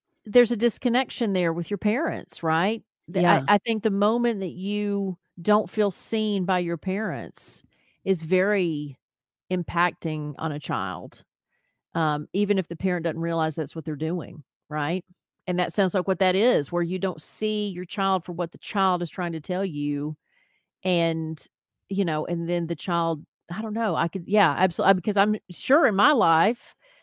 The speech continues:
Speaker 1: I was the youngest by far, and I was the oops baby, and I was,
Speaker 2: <laughs>
Speaker 1: you know, kinda discarded a lot because my parents were so overwhelmed by their teenagers. And I definitely have had to deal with the idea that it, there was a perception in me that I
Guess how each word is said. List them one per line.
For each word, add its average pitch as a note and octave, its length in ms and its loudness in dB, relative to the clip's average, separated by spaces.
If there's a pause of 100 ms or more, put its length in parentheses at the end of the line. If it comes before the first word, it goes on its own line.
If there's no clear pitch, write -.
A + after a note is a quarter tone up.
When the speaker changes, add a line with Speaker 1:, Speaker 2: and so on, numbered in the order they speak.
Speaker 1:
I G#3 80 6
was G#3+ 180 4
the G#3+ 80 0
youngest G#3 480 2
by F#3+ 160 4
far, F#3 600 0
and F3+ 220 -2
I F3+ 160 -2
was F3 580 -2
the F#3 100 -2 (100)
oops - 240 -2
baby, F3+ 720 2
and F3+ 100 -2
I F3 120 0
was, F3+ 340 -2
Speaker 2:
<laughs> - 20 -14
Speaker 1:
you G#3+ 60 -4
know, G3 140 -2
kinda G3+ 220 0
discarded G#3+ 680 0
a F3+ 60 0
lot D#3+ 500 2 (360)
because G3 220 -2
my G#3 100 0
parents A3 360 -2
were F#3+ 60 -6
so G#3+ 200 0
overwhelmed F#3+ 540 -2
by F3+ 160 0
their E3+ 140 -6
teenagers. C#3+ 1000 -6 (360)
And G3+ 100 -2
I A3+ 60 2
definitely F3 1000 0
have F3+ 140 -4
had F#3+ 200 0
to E3+ 60 -4
deal F#3 300 0
with E3+ 220 0
the - 160 -6
idea E3+ 460 2
that E3+ 240 -4
it, E3 240 -2
there F3+ 220 -6
was F3+ 120 -4
a E3+ 40 -8
perception - 540 -6
in E3 120 -4
me F#3+ 300 -2
that D3+ 320 -2
I E3 480 0